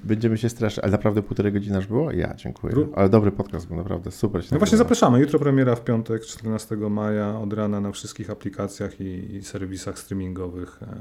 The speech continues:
Speaker 2: e, do odsłuchania. Bartek daje czadu, no takie teksty, jakie on puszcza, przejdą do historii.
Speaker 1: Ja, ja, e, czekam, czekam. Będę, będę rano słuchał.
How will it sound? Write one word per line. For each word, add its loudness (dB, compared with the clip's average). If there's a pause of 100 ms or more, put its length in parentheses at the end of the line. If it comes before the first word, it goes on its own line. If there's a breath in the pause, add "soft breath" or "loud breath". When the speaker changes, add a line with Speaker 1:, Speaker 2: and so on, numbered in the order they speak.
(260)
Speaker 2:
e, -12
do -8
odsłuchania. -8 (100)
Bartek -6
daje -2
czadu, -6
no -8
takie -10
teksty, -10
jakie -10
on -10
puszcza, -10
przejdą -12
do -12
historii. -12 (1120 loud breath)
Speaker 1:
Ja, 4
ja, 2
e, -2 (400)
czekam, 0
czekam. 0
Będę, 4
będę 2
rano 2
słuchał. -4